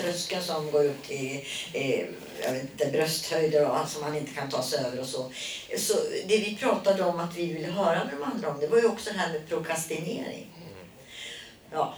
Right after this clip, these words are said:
Speaker 1: alla nickar lite, eh, och ser lite sura ut. Det är ju, det är ju liksom, eh, något som alla känner igen och som man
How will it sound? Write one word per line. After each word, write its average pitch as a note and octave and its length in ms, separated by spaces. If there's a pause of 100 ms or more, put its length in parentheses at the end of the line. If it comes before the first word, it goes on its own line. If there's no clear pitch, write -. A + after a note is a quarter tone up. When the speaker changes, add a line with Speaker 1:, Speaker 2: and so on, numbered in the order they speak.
(120)
Speaker 1:
alla D3+ 360
nickar - 400
lite, B2+ 280
eh, G2+ 1200
och D#3 60
ser D3 200
lite B2+ 260
sura C3 320
ut. - 80 (320)
Det F#3+ 60
är A3 80
ju, G3+ 180
det G#3+ 80
är A#3 100 (100)
ju A#3+ 60
liksom, A3 540
eh, G#3+ 300 (640)
något G3+ 260
som F3 220
alla D#3+ 400
känner E3 300
igen D#3 300
och D#3 60
som F#3 180
man F3 180